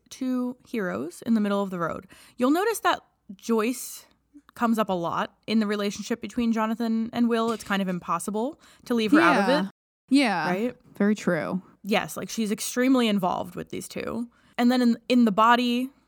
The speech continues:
Speaker 1: Joyce really starts to unravel, at least in Jonathan's eyes. I mean, she's not. She's,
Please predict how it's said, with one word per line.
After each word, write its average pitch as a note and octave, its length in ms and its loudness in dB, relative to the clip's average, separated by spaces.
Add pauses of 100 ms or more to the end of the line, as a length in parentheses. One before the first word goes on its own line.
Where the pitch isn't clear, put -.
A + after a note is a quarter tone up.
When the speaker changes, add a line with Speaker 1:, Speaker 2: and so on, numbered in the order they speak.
(220)
Speaker 1:
Joyce G#3 300 0
really G#3+ 240 2
starts A3+ 300 -2
to C4 120 -4
unravel, A3 600 0
at G#3 120 2
least G3 220 -2
in F3 80 -4
Jonathan's D#3+ 420 -4
eyes. D#3 300 -8 (800)
I - 40 -2
mean, F3 160 -4
she's C4 260 0
not. D#3 280 -6
She's, - 280 -8